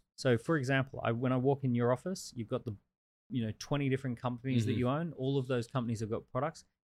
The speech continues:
Speaker 1: You and I can be sitting here talking while your businesses have their doors open and they're
Speaker 2: Sure.
Speaker 1: making money.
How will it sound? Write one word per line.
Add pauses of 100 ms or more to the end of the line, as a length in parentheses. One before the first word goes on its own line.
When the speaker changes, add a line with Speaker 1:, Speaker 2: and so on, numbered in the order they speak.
Speaker 1:
You
and
I
can
be
sitting
here
talking (240)
while
your
businesses
have
their
doors
open
and
they're
Speaker 2:
Sure.
Speaker 1:
making
money.